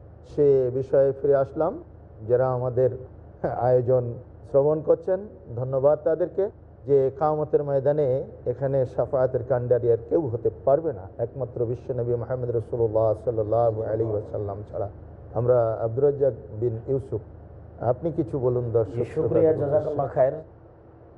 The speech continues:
Speaker 2: অত্র গুরুত্বপূর্ণ হাদিসটিতে আমরা বিচারের মাঠের একটা বাস্তবতা অবস্থা বুঝতে পারছিলাম,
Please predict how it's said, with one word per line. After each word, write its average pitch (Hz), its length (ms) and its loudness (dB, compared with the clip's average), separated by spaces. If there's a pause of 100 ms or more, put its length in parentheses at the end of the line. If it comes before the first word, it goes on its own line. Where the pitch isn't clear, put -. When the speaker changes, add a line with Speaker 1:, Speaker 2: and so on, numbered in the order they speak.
Speaker 2:
অত্র 139 260 2
গুরুত্বপূর্ণ 147 640 0
হাদিসটিতে 147 540 -2
আমরা 131 280 2
বিচারের 131 520 0
মাঠের 123 380 0
একটা 123 180 0
বাস্তবতা 113 600 -2
অবস্থা 113 440 -2
বুঝতে 104 300 -10
পারছিলাম, 90 420 -8